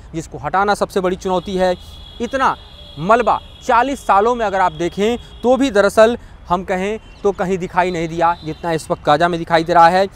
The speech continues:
और तकरीबन आप देखिए कि गाज़ा को पुनः विकसित करने में, पुनर्निर्माण में जो समय लगेगा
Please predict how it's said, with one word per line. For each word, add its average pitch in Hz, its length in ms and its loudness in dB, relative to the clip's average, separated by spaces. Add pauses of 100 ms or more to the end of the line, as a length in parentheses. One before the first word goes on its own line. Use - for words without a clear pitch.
(220)
और 196 140 4
तकरीबन 226 440 0
आप 214 140 4
देखिए 214 400 -2 (260)
कि 202 140 -6
गाज़ा 185 340 2
को 214 240 -2 (340)
पुनः 349 220 2
विकसित 254 360 -6
करने 208 300 -2
में, 202 400 -8
पुनर्निर्माण 196 680 -2
में 196 140 -6
जो 185 100 -6
समय 233 320 -2
लगेगा 190 440 2